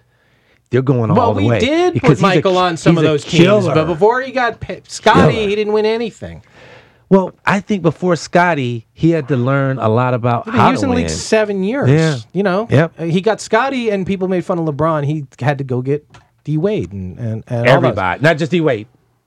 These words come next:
Speaker 1: But,
Speaker 2: That's
Speaker 1: okay.
Speaker 2: always, um, I was wrong about guns. Not that I'm pro or con or anything. How m-, I really underestimated how many people had 'em, liked 'em, want 'em, and it was a big part of their world. I just lived in my, um,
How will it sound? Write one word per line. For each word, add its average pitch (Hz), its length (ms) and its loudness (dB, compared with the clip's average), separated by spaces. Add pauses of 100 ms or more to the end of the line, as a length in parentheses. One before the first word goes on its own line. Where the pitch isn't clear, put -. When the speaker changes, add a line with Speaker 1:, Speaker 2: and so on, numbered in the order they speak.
(400)
Speaker 1:
But, - 120 -6
Speaker 2:
That's 135 200 -2
Speaker 1:
okay. 143 60 0
Speaker 2:
always, 101 260 -6
um, 156 540 0 (840)
I 175 200 4
was 294 120 0
wrong 302 220 2
about 196 300 -2
guns. 143 420 -2
Not 165 220 0
that 214 240 0
I'm 185 180 -2
pro 196 240 0
or 175 140 -4
con 170 260 -2
or 165 60 0
anything. 160 260 -2
How 180 440 0
m-, 170 220 -6
I 156 120 2
really 196 640 2
underestimated 156 1120 -2 (200)
how 170 220 0
many 165 200 -2
people 143 420 -2 (120)
had 170 360 0
'em, 165 240 -6 (160)
liked 151 420 -2
'em, 156 280 -4 (100)
want 131 380 -2
'em, 151 180 -6 (260)
and 127 80 -2
it - 20 0
was 120 100 -2
a 127 40 -4
big 135 240 -2
part 147 160 -2
of 135 60 -2
their 131 80 -4
world. 127 200 -2
I 131 140 -2
just 143 340 -10
lived 135 220 -2
in 131 80 -6
my, 123 240 -4 (380)
um, 117 420 -4